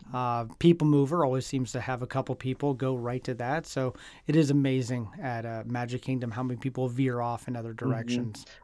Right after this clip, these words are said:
Speaker 2: Uh, Tomorrowland Speedway, Astro Orbiter actually gets quite a few because there is no Genie Plus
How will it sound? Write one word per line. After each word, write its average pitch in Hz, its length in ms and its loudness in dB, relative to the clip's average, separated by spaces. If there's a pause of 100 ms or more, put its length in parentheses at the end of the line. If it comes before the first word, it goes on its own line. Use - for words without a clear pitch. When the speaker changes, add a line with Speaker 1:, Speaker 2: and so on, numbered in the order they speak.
(100)
Speaker 2:
Uh, 170 180 12
Tomorrowland 156 600 4
Speedway, 143 720 6
Astro 156 600 4
Orbiter 165 640 2
actually 147 440 0
gets 156 200 2
quite 151 220 8
a 156 40 6
few 156 200 2
because 143 260 2
there 151 140 6
is 160 260 6
no 185 140 6
Genie 135 300 6
Plus - 580 4